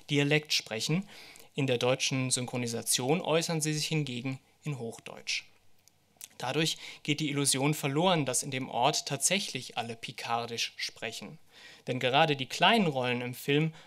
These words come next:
machen den Dialekt als Normalsprache der Bewohner glaubhaft. Sie lassen die Umgebung der Hauptdarsteller und dadurch diese selbst authentisch erscheinen.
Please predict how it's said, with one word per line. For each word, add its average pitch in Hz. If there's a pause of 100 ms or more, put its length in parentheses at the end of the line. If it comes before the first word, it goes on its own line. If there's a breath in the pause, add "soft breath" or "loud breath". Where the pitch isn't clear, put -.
machen 147
den 139
Dialekt 135
als -
Normalsprache 120
der 131
Bewohner 120
glaubhaft. 143 (600 loud breath)
Sie -
lassen 170
die 160
Umgebung 147
der 147
Hauptdarsteller 156
und 120 (320 loud breath)
dadurch 135 (380 soft breath)
diese 143
selbst 123
authentisch 117
erscheinen. -